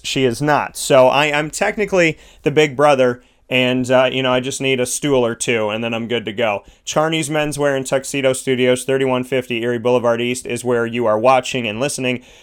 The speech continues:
to Wake Up Call from. Once again, you're watching on Facebook dot com backslash live now D T, and you are listening on mix L R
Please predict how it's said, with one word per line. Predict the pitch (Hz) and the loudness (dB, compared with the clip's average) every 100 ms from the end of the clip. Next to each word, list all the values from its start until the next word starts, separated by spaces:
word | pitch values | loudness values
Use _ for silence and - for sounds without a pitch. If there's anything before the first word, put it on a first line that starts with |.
| _ | _
to | - 170 | -2 0
Wake | 147 143 | 0 0
Up | 139 | -2
Call | - 123 | 4 4
from. | 117 135 135 147 117 | 2 0 -2 -2 -4
Once | 120 127 127 | -2 -2 -2
again, | 123 120 | -4 -2
you're | 110 | -2
watching | 117 120 - 117 | -2 -2 -4 -6
on | 110 | -6
Facebook | - 127 127 131 127 | -4 -4 -4 -4 -2
dot | 120 113 - | -2 -2 -4
com | 131 123 123 | -4 -2 0
backslash | 113 107 - 113 107 | -2 -2 -4 -4 -4
live | 117 113 110 | -2 -2 -2
now | 113 110 | -4 -6
D | 107 104 | -6 -10
T, | - 156 196 - _ _ - | -4 -2 -2 -8 _ _ -8
and | 110 | -4
you | 107 | -2
are | 107 | -2
listening | 127 123 113 | -2 -2 -4
on | 110 104 | -2 -2
mix | 131 131 - | -4 -6 -2
L | 120 113 | 0 0
R | 117 120 104 101 | 2 2 0 -4